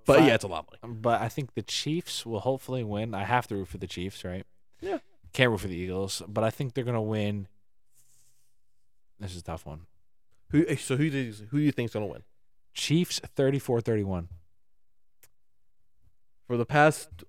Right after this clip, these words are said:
Speaker 1: week and a half, I've been thinking Chiefs, but I've been doubting the Eagles all playoff.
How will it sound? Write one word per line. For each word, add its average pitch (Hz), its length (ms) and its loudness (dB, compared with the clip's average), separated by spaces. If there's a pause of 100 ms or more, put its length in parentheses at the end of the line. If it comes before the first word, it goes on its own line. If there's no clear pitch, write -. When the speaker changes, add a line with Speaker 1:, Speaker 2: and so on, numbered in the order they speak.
(140)
Speaker 1:
week 120 420 0
and 139 160 4
a 127 140 4
half, 104 680 -2 (1040)
I've 113 160 0
been 110 220 -4
thinking 120 560 0 (480)
Chiefs, - 480 -6 (2500)
but 120 140 2
I've 113 160 -2
been 127 260 -2
doubting 135 360 8
the 127 240 2
Eagles 117 540 -4 (280)
all 113 260 2
playoff. 90 580 -4